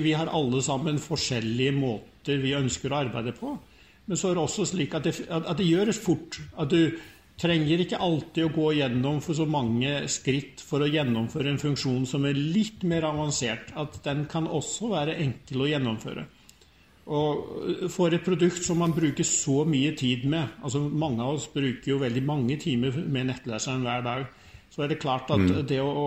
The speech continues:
Speaker 1: å, å tilby, eh, noen funksjoner som er litt utenom det normale, som kan spare deg utrolig mye tid, eller bare få deg til å føle at dette her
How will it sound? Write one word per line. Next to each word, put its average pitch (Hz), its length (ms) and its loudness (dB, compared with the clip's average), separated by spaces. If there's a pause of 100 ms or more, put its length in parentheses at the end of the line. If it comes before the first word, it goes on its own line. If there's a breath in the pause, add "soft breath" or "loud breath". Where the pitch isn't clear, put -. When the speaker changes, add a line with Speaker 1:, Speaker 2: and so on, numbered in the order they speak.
Speaker 1:
å, 147 140 -2 (240)
å - 20 0 (100)
tilby, 127 640 0 (220)
eh, 156 160 -2 (320)
noen 156 340 2
funksjoner 156 760 0 (360 loud breath)
som 156 260 -2
er 156 100 2
litt 139 440 -2
utenom 135 500 0
det 139 140 0
normale, 147 640 0 (440 loud breath)
som 147 320 -2
kan 151 160 -2
spare 127 460 0
deg 151 220 0
utrolig 139 420 0
mye 151 220 0
tid, 175 280 2
eller 156 160 2
bare 147 200 -2
få 139 220 -2
deg 123 140 -2
til 143 120 0
å 131 80 0
føle 131 420 -2
at 135 100 -4
dette - 240 -8
her 151 320 -6